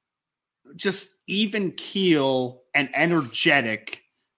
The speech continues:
that Coach Guidugli is with that coaching staff, uh, with the quarterback room. And there's pressure there, you know, on the players to perform their best,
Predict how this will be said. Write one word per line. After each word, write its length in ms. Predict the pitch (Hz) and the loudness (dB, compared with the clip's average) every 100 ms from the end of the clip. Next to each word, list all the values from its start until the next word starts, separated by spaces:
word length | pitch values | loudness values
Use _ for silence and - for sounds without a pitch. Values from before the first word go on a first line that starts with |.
| _ _ - | _ _ -4
that 480 | 147 147 - - - | 2 2 2 -12 -6
Coach 260 | 185 160 - | 0 0 0
Guidugli 480 | 147 160 147 139 | 0 0 0 0
is 300 | 139 135 123 | 0 0 -2
with 140 | 135 127 | -8 -2
that 260 | 131 117 | -2 -2
coaching 360 | - 156 165 180 | -4 -4 -4 -6
staff, 320 | - 190 190 143 | -2 0 0 0
uh, 40 | |
with 160 | 147 156 | -2 0
the 360 | 143 135 117 - - | 0 0 -4 -12 -4
quarterback 460 | 180 180 196 196 | 0 4 4 2
room. 340 | 208 220 233 233 _ _ _ _ _ - | 0 0 -2 -4 _ _ _ _ _ 2
And 460 | 185 185 175 160 - _ _ _ _ _ _ - | 6 6 4 0 -4 _ _ _ _ _ _ -4
there's 280 | 180 190 - | 4 4 4
pressure 580 | - - 302 302 170 127 | -6 4 4 4 0 0
there, 560 | 120 113 110 123 170 _ | -2 -4 -4 -6 -8 _
you 100 | - | -6
know, 160 | 147 147 | -2 -2
on 220 | 147 175 147 | 0 0 0
the 60 | |
players 540 | 127 - 147 135 131 - | -6 0 2 2 -2 -6
to 100 | 131 | -10
perform 340 | 127 160 147 | -6 0 0
their 100 | 127 | 0
best, 540 | 104 156 139 127 - | -2 2 2 2 -8